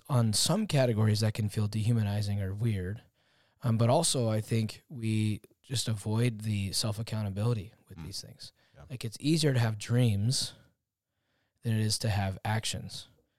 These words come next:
Speaker 1: It's easier to have, like, hopes
Speaker 2: Mm-hmm.
Speaker 1: that aren't tied to anything
Speaker 2: Mm-hmm.
Speaker 1: than it is to actually do the work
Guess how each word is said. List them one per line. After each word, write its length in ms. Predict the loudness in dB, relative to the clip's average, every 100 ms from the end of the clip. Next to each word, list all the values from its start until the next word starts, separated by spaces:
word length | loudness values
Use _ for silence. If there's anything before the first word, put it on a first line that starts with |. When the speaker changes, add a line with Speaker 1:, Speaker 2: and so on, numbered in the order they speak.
| _ _ _ _
Speaker 1:
It's 220 | -4 -2 0
easier 640 | 0 2 2 2 0 -2 -4
to 520 | 0 2 2 0 -2 -8 _ _ _ _ _ _ _ _ -4
have, 320 | 0 2 0
like, 220 | -2 -4
hopes 720 | -8 -4 -2 -2 -4 -6 -6 -12 _ _ -20
Speaker 2:
Mm-hmm. 220 | -16 -10
Speaker 1:
that 100 | -6
aren't 180 | -6 -6
tied 420 | -2 2 2 0
to 100 | -4 0
anything 520 | 2 2 2 0 -4 -6 -20 -10
Speaker 2:
Mm-hmm. 60 | -10
Speaker 1:
than 120 | -4 -4
it 100 | -2
is 220 | -4 -4
to 200 | 0 2
actually 540 | 2 0 -2 0 0 -4 _ _ _ _ _ -2
do 180 | 2 2
the 100 | 2
work 440 | 4 4 2 -4